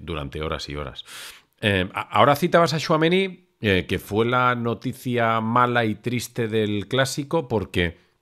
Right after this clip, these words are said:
ya cuando llegó a Madrid la expedición de, del equipo blanco se le veía cojeando y ayer el Madrid,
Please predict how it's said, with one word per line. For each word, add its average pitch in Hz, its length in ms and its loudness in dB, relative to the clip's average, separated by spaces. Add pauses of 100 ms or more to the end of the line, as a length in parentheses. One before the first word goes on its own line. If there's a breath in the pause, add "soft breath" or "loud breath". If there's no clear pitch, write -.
(520)
ya 101 140 -2
cuando 117 240 -2
llegó 117 200 0
a 110 40 0
Madrid 107 240 -4
la 113 80 -4
expedición 98 560 -4
de, 95 240 0 (320 loud breath)
del 92 180 0
equipo 92 260 -4
blanco 101 280 -4
se 101 100 -6
le 90 80 0
veía 87 240 -2
cojeando 113 640 -4
y 98 160 -2
ayer 85 280 -2
el 98 120 -4
Madrid, 95 520 0